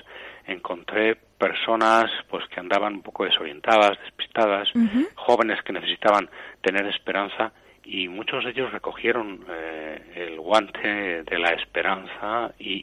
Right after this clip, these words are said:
Speaker 1: hoy son jóvenes agradecidos a todos los que estuvimos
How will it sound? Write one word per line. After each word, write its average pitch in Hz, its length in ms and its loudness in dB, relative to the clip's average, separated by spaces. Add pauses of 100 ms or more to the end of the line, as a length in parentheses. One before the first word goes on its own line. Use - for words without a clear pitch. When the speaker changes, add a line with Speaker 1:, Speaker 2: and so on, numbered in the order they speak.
Speaker 1:
hoy 117 400 6
son 95 140 -6
jóvenes 101 360 -4
agradecidos 85 640 -2 (360)
a 107 100 -4
todos 123 260 0
los 101 140 -6
que 98 80 -10
estuvimos 87 460 -10